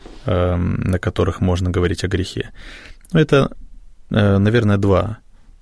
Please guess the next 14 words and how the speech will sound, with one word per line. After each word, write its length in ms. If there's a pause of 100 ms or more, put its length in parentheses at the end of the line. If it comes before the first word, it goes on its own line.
(180)
способа 640 (600)
говорить 460 (560)
о 100
грехе. 460
Это 440 (600)
язык 800 (120)
ведения 560
боя, 560 (1300)
то 120
есть 300
это, 640 (240)
э, 560
сражение, 760
борьба 600